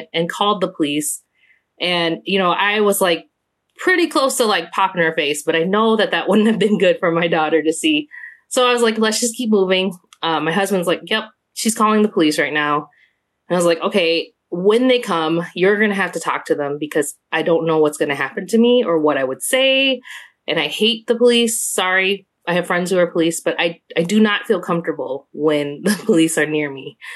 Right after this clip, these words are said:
My body, like, freezes. I, you know, it's fight or flight mode and I'm fighting." Um, so we walked over to where we wanted to go.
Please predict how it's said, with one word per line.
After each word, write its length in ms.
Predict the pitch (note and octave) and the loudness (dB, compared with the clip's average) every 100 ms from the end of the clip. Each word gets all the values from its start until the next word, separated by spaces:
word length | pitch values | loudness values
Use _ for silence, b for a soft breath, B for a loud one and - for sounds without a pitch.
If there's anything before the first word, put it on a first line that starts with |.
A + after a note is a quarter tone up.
| B - | B -4
My 100 | E3+ | -2
body, 360 | F3+ F3 F#3 | 0 0 2
like, 200 | F3 E3 | 2 2
freezes. 640 | - G3+ G#3 F#3+ F#3+ F#3 F#3 E3 | 0 2 4 4 4 2 0 -4
I, 220 | D3+ - A2+ | -4 -6 -10
you 100 | E3+ | -4
know, 200 | D#3 D3 | -2 0
it's 180 | D3+ D3+ | -2 -4
fight 260 | - G3+ G3 | -4 -2 0
or 120 | F3 - _ _ | -2 -6 _ _
flight 240 | F3+ - E3+ | -4 -2 0
mode 300 | D#3 D3 D3 | 2 2 0
and 120 | C#3 | -4
I'm 240 | C#3 D3 - | -6 -8 -4
fighting." 380 | F#3 D3+ A#2+ C#3+ B B B B B | -2 -2 -6 -12 B B B B B
Um, 460 | E3 F3 D#3+ C#3+ C3+ _ - - _ | -4 -2 -2 -4 -10 _ -20 -20 _
so 560 | - B3+ A3+ G3 - - _ _ - | -2 0 2 2 0 -6 _ _ -8
we 160 | F#3 F#3+ | -4 0
walked 320 | F#3+ F#3+ G#3 | 2 0 0
over 420 | F#3+ F#3 F#3+ F#3+ | 0 2 2 2
to 180 | F#3+ F3+ | 0 0
where 140 | E3+ E3 | 2 4
we 100 | E3+ | 4
wanted 280 | D3+ D#3 | 2 0
to 80 | D#3 | 0
go. 420 | D#3 D3 D3 D3+ | 0 2 2 -2